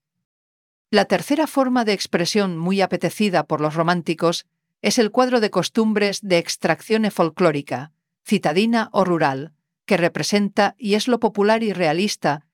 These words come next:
dentro de esta tendencia literaria tildada, por algunos desconocedores de ella, de exclusivamente aristocrática,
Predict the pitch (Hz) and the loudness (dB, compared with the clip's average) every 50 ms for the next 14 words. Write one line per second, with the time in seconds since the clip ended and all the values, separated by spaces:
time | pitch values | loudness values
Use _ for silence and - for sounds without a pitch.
0 | _ _ _ - 175 160 214 240 247 247 254 226 190 165 156 170 - - 190 165 | _ _ _ -4 2 2 4 4 2 0 0 0 0 0 0 -2 -2 -2 -2 0
1 | - 143 139 139 156 170 175 170 - - 180 170 160 156 160 143 147 143 143 147 | 0 -2 -2 0 0 0 0 0 -2 -2 -2 -2 -2 -2 0 0 0 0 0 -2
2 | 147 135 127 - - 160 143 147 147 156 147 135 131 127 139 156 _ _ _ _ | -4 -6 -6 -4 -2 -2 -2 0 0 0 0 0 0 -4 -4 -6 _ _ _ _
3 | _ _ - - 175 160 156 156 165 190 190 175 170 156 - 165 156 - - 160 | _ _ -2 0 2 2 2 2 0 0 0 0 -2 -4 -2 -4 -4 -2 -4 -4
4 | 147 135 - 151 156 165 170 160 160 151 151 160 151 170 175 165 156 143 131 139 | -4 -4 -4 0 2 2 2 2 2 0 0 0 0 0 0 0 -2 -4 -4 -4
5 | 160 _ _ _ _ _ _ _ _ - 214 208 - - - - 220 196 - - | -6 _ _ _ _ _ _ _ _ 0 0 0 0 -4 -4 -2 -2 -2 0 0
6 | 262 254 220 185 165 151 147 139 - - 143 135 147 156 - - - 160 - 180 | 0 0 0 0 0 -2 -4 -6 -6 -4 -4 -2 -2 -2 -4 -2 -4 -2 0 2
7 | 175 160 - 151 147 - 143 120 120 - | 0 0 0 -6 -6 -4 -6 -6 -6 -8